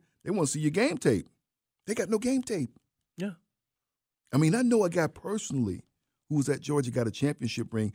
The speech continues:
Speaker 1: He's at an H B C U now. He had eight years of eligibility. He got a national championship ring from Georgia and a cel-, ce-, a Celebration Bowl championship ring from last year. And so a guy that I know personally,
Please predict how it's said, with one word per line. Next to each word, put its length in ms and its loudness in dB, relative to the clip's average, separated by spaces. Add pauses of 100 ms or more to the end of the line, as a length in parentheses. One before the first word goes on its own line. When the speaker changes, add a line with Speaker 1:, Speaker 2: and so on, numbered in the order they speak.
(140)
Speaker 1:
He's 160 -4
at 80 6
an 80 4
H 180 0
B 120 -4
C 180 -4
U 160 0
now. 140 0
He 180 2
had 100 0
eight 180 -2
years 200 0
of 80 -2
eligibility. 640 -2 (600)
He 80 -2
got 120 6
a 60 2
national 300 0
championship 520 -4
ring 100 -4
from 140 -10
Georgia 400 0 (260)
and 80 -8
a 60 -4
cel-, 260 -2
ce-, 280 -8
a 80 -8
Celebration 540 0
Bowl 180 0
championship 500 -8
ring 160 -6
from 160 -8
last 260 -8
year. 220 -14 (840)
And 100 -8
so 120 -2
a 40 -6
guy 160 0
that 160 2
I 60 4
know 160 0
personally, 480 -4